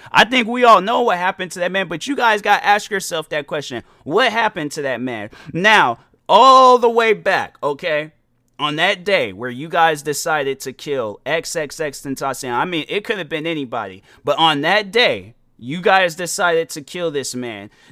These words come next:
Dude, you guys sit down and ask yourself that question, like, the moment, right? That moment before you guys decided to take his life. Do you think you would do it all over again?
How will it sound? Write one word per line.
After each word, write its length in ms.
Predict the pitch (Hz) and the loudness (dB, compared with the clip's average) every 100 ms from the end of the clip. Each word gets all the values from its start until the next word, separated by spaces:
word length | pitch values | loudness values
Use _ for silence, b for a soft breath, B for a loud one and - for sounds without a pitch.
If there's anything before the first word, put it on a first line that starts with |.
| 127 | -10
Dude, 380 | 147 202 190 143 | -4 -4 -4 -6
you 180 | 185 | -6
guys 280 | 240 233 214 | 2 4 4
sit 180 | 208 202 | 0 -4
down 160 | 185 175 | -2 -2
and 80 | |
ask 240 | 160 160 - | -2 -4 -6
yourself 340 | 147 - 143 | -8 -6 -6
that 160 | 143 135 | -6 -6
question, 340 | 147 127 135 | -6 -6 -6
like, 200 | 135 139 | -6 -6
the 100 | 135 | -6
moment, 500 | 123 143 180 147 110 | -4 0 -2 -2 -8
right? 280 | 107 151 185 | -2 -2 0
That 180 | 170 160 | -2 -2
moment 360 | 160 175 175 156 | -2 -4 -4 -10
before 400 | 165 170 165 143 | -10 -2 -2 -2
you 180 | 139 | -6
guys 360 | 156 151 147 135 | -4 0 0 -2
decided 440 | 143 139 151 135 123 | -6 -4 -4 -4 -6
to 80 | |
take 280 | 110 139 135 | -10 -10 -8
his 180 | 135 131 | -12 -10
life. 400 | 139 113 95 _ b b b _ | -8 -8 -8 _ b b b _
Do 120 | 120 | -10
you 160 | 139 196 | -4 -4
think 260 | 196 190 170 | 0 0 0
you 100 | 190 | -4
would 160 | 156 | -6
do 160 | 165 160 | -4 0
it 80 | 151 | 2
all 220 | 147 139 | 2 2
over 280 | 131 113 110 | -2 -4 -10
again? 400 | 101 104 98 | -10 -14 -14